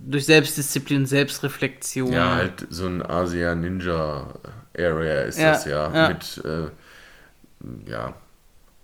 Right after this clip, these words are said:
Speaker 2: was machen die da?
Speaker 1: Meditieren.
Speaker 2: Genau.
Speaker 1: Und kämpfen.
Speaker 2: Meditieren und kämpfen
Speaker 1: <laughs> Ja.
Speaker 2: und Räucherstäbchen anzünden
Speaker 1: Ja, und sich
Speaker 2: wahrscheinlich.
Speaker 1: verstecken vor der Außenwelt.
Speaker 2: Ja, okay.
Speaker 1: Ja.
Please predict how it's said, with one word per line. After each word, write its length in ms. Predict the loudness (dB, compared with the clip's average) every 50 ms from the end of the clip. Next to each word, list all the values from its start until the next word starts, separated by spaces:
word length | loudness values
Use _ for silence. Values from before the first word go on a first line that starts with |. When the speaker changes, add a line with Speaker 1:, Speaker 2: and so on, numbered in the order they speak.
| _ -20 -20 -20 _ -12
Speaker 2:
was 140 | -12 -10 -8
machen 240 | -8 -8 -8 -6 -6
die 100 | -6 -4
da? 320 | -2 -2 -2 -4 -6 -8 -12 -20 -20 -20 -20 -20 -20 -20 -20 -10 -4
Speaker 1:
Meditieren. 640 | -2 0 0 0 0 0 0 2 2 0 -2 -6 -8 -6
Speaker 2:
Genau. 400 | 0 0 2 4 4 2 2 0 0
Speaker 1:
Und 160 | -2 -2 2
kämpfen. 520 | 6 6 6 6 4 0 -2 -8 -8 -8 -12 -18 -20 -20 -12 -6
Speaker 2:
Meditieren 680 | -2 0 2 4 4 4 4 4 6 6 6 6 4
und 160 | 2 -2 -2
kämpfen 560 | 0 -2 -2 -2 -2 -6 -6 -6 -6 -6 -8 -12 -14
Speaker 1:
<laughs> 100 | -8 -4
Ja. 180 | -4 -4 -4 -6 -10 -18 -20 -20 -16 -6 -2
Speaker 2:
und 380 | 0 0 0 0 -2 -4 0
Räucherstäbchen 720 | 0 0 2 2 -2 -4 -4 -2 -4 -4 -4 -4 -8 -6 -6
anzünden 200 | -6 -2 0 2
Speaker 1:
Ja, 80 | 2 2
und 100 | 2 0
sich 120 | 0 0 0
Speaker 2:
wahrscheinlich. 240 | 0 0 0 0 2
Speaker 1:
verstecken 260 | 2 0 0 -2 -6
vor 120 | -2 0 0
der 140 | 0 2
Außenwelt. 640 | 0 0 -2 -4 -6 -8 -6 -6 -8 -8 -10 -12 -16 -18 -14 -10
Speaker 2:
Ja, 160 | -10 -8 -8 -6
okay. 280 | -6 -6 -6 -6 -8
Speaker 1:
Ja. 40 | -10